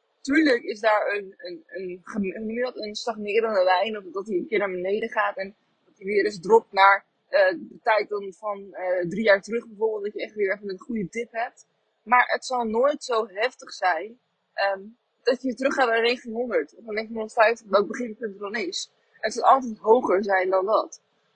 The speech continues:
Dus ook met tweeduizend acht, met de crisis, de econo-, economische crisis, toen stond hij ook gigantisch laag. Maar daar zijn ze vrij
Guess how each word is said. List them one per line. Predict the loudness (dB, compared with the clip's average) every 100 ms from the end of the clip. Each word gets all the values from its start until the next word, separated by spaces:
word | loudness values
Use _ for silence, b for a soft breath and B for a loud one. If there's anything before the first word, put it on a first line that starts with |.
| -6
Dus | -4 -2 4
ook | 4
met | 4
tweeduizend | 2 4 6 6 4
acht, | 2 4 0 -10
met |
de | -20
crisis, | -16 -12 -12 -10 -12 -12
de | -10
econo-, | -8 -8 -10 -10
economische | -8 -6 -8 -8 -12 -14
crisis, | -10 -6 -4 -6 -8 _ _ _
toen | -6
stond | -2 -2
hij | 0
ook | 0 0
gigantisch | -2 -2 -2 -2
laag. | -2 0 -2 -6 -12 _ _ _ _
Maar | 2
daar | 2
zijn | 2 0
ze | -2 -8 -10
vrij | 0 0 2 -4